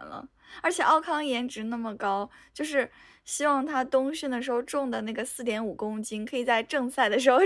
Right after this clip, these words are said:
直接减掉，好吗？<laughs> 让我们看到他在台子上就是帅气的接受采访的样子，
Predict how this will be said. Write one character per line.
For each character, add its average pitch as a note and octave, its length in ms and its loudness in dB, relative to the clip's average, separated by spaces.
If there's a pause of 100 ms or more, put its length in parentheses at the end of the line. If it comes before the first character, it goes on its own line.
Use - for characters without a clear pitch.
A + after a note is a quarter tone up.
直 C4+ 160 -2
接 F#4+ 180 8
减 A3 380 4
掉， C4+ 200 6
好 C#4+ 220 4
吗？ D4 120 4 (280)
<laughs> C#5+ 240 -6
让 E4+ 100 6
我 C4 60 4
们 B3 140 -6
看 E4 180 0
到 C#4+ 80 0
他 D4+ 100 -4
在 C4+ 140 2
台 - 300 -8
子 B3 100 -6
上 A#3 300 2
就 A#3 100 -4
是 A3+ 180 -4
帅 D4+ 320 2
气 C4 220 -8
的 A3 140 0
接 A#3+ 160 -2
受 C#4 160 -2
采 A3+ 280 -6
访 G#3+ 200 -6
的 D#3+ 80 -14
样 G3 240 -4
子， C3+ 180 -12